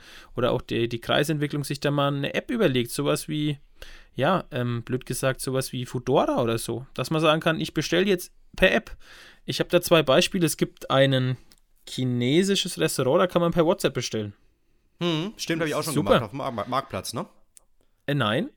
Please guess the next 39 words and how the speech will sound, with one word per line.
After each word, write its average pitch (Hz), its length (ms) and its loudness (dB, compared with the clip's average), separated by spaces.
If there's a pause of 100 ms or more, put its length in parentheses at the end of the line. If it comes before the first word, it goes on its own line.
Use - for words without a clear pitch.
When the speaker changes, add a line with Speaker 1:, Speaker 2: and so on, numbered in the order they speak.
Speaker 1:
das 123 140 -4
Speaker 2:
Nee? 110 60 -2
Speaker 1:
ist, 160 200 -2
äh, 131 140 0
der, 117 260 -2
beim 120 320 0
Bahnhof. 139 480 0 (380)
Speaker 2:
Ah 180 180 -4
ja, 90 280 -8 (260)
okay. - 140 -16
Speaker 1:
Beim 120 160 -2
Bahnhof. 120 320 -2
Oder - 140 2
ich 147 100 2
weiß 165 160 6
nicht, 151 100 2
also 127 140 -2
beim 131 140 2
Bahnhof 151 280 4
kann 151 120 0
man's 143 120 2
auf 135 100 0
jeden 156 140 0
Fall 175 100 6
per 180 120 8
WhatsApp 175 260 2
bestellen. 120 280 -2
Speaker 2:
Ich - 140 -2
hab, 160 200 2
äh, 151 100 -2
Speaker 1:
Super 127 180 -4
Speaker 2:
ich 127 100 -4
hab - 80 0
mal 139 120 4
Speaker 1:
easy. - 140 0
Speaker 2:
per, 135 260 4
per 127 240 0
PayPal 139 400 0
bezahlt. 113 520 0